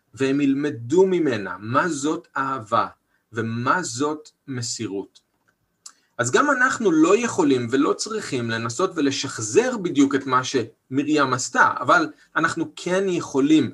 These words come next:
לקנא קנאה בריאה בלב שהיה לה, ולבקש מהאדון שכזה לב יפעם גם בנו. למה אני מתכוון? אני רוצה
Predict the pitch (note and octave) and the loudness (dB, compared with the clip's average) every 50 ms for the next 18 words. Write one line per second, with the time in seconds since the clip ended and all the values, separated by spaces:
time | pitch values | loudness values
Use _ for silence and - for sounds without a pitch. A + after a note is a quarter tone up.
0 | _ - - _ - B2 C3 - - - - C3+ B2 A#2+ B2+ D3+ G#3 B3+ B3+ B3 | _ -20 -20 _ -6 -6 -6 -6 -6 -10 -10 -8 -6 -4 -4 -2 -4 -4 -6 -8
1 | - - D3 C3+ B2+ C3 _ _ - D3+ E3+ F3+ E3+ C#3 A#2+ A#2+ A#2 B2+ C#3+ - | -8 -6 -4 -4 -4 -6 _ _ -4 -2 -2 -2 -4 -4 -6 -6 -2 -2 -4 -4
2 | - - C3+ A#2+ G#2 - - _ _ _ _ _ _ _ - G#2+ A#2+ A#2+ A#2+ A#2+ | -4 -2 -2 -2 -2 -2 -8 _ _ _ _ _ _ _ -6 -2 -2 0 0 0
3 | B2 C#3 D3 D#3 D#3 D3+ C3+ - - - C3 A#2+ A#2 A#2 A2+ B2+ C3 B2 A2 - | 0 0 0 0 -2 -2 -6 -8 -4 -2 0 0 0 0 0 0 2 2 0 -2
4 | - - _ _ _ _ _ _ _ _ A2 A#2+ A#2+ A#2 A#2 A#2 A#2+ A#2 A#2 _ | -4 -8 _ _ _ _ _ _ _ _ -6 -4 -2 -2 -2 -2 -4 -6 -6 _
5 | - F#3+ G#3 G#3+ - - F#3+ E3+ D#3 D3 C#3 C3 B2 A2+ A2+ C3 D3 D3 D#3 E3+ | -4 -4 -4 -4 -4 -6 -4 -4 -4 -4 -4 -6 -8 -6 -2 0 0 0 0 -2
6 | F3 F3 - _ _ _ - - - B2 A#2+ - B2+ A#2 - A2 C#3 D#3+ E3+ D#3 | -6 -8 -12 _ _ _ -16 -12 -10 -10 -10 -10 -10 -8 -6 -4 -2 -2 0 2
7 | C#3+ C3+ C3 D3 E3 D3+ A2 F#2 - - - _ _ _ _ _ _ - A#2 A2+ | 2 2 2 2 0 0 0 -2 -6 -18 -20 _ _ _ _ _ _ -10 -10 -10
8 | - - - _ - C#3 C#3+ D3+ D#3 D#3 D3+ - _ - C3+ A#2+ B2+ C3 C3 C3 | -10 -14 -16 _ -2 2 2 2 0 -2 -8 -10 _ -14 -6 -2 -2 -2 -2 -4
9 | C3+ - _ _ _ A#2+ A2 G2+ G#2 A#2 A2+ A2+ G#2+ G2+ - _ _ _ _ _ | -8 -16 _ _ _ -18 -14 -2 0 2 2 2 0 -4 -12 _ _ _ _ _
10 | _ _ _ _ _ _ _ - - - - C3 B2 C3+ D3+ E3 E3+ E3 D#3+ D3 | _ _ _ _ _ _ _ -20 -20 -14 -6 -4 0 4 4 4 4 4 0 -2
11 | C#3 - - B2 G#2 A#2 G2+ F#2 F2+ F2+ _ _ _ _ _ _ _ _ _ _ | -4 -4 -6 -8 -6 -6 -8 -10 -10 -14 _ _ _ _ _ _ _ _ _ _
12 | _ _ _ _ _ - _ _ _ _ _ _ _ _ - C3 C#3 D#3 G#3 C4+ | _ _ _ _ _ -20 _ _ _ _ _ _ _ _ -6 -4 -2 0 2 2
13 | C#4+ B3 A3+ G3 - - C#3 A#2+ A2 | 2 2 0 -2 -2 -2 -2 -2 -2